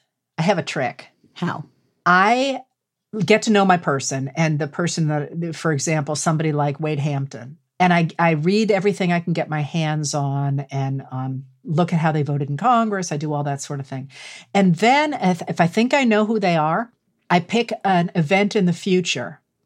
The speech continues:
Speaker 1: that I think that they will weigh in on. And I write down what I think that they're gonna do in response to that event. And if they do it, and it's often not what biographers have said they're gonna do, if they do it,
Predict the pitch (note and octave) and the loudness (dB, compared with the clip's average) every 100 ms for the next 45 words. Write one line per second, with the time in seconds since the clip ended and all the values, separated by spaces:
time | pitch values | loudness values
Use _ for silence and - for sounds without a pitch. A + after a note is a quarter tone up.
0 | _ - _ - F3+ F3 E3+ - F#3 F3 | _ -20 _ 0 4 6 4 0 -2 -2
1 | E3+ E3 D#3+ D3+ D#3+ E3 D#3+ C#3 C3 C3+ | -2 0 0 0 0 0 0 -2 -4 -8
2 | - - - - F#3+ F3 E3 D#3+ A3+ C4+ | -14 -20 -8 0 4 4 4 4 4 2
3 | - G#3+ F3+ D#3+ D3+ D3 E3+ F#3 F#3 F3 | 2 4 4 2 2 4 4 4 2 -2
4 | - F3 E3+ D#3 E3+ D#3+ D#3+ D3+ E3 D#3 | 0 0 0 -2 0 0 0 0 0 0
5 | D3 C#3+ - C#3+ C#3 D3+ C#3+ C#3 C3+ B2+ | -2 -4 -4 -4 -4 -4 -4 -4 -6 -10
6 | - _ - - _ F3+ F3 F3 F#3 F3 | -12 _ -20 -20 _ 2 2 2 0 0
7 | F3+ F3 C#3+ C3+ C4+ E4 A3 C#3 - _ | 2 4 2 2 2 4 4 2 -2 _
8 | _ _ - G3+ F#3 F3 - A3 C4 A#3+ | _ _ -6 0 2 2 4 4 4 2
9 | G3+ F#3 F3 F3 F3+ F3 E3 E3 E3 _ | 2 4 4 4 4 0 0 0 0 _
10 | _ - F3 A#3 G#3 F3+ E3+ D3 D3+ - | _ 4 4 6 2 0 -2 -4 -4 -2
11 | D#3 D3 C#3+ D3 C#3 C#3 C3+ C3+ - F3 | -2 -2 -2 -2 -2 -2 -4 -6 -6 -2
12 | E3 - - F3 E3 C3+ - C4 G#3 C#3+ | -2 -4 -4 0 2 0 -2 2 4 2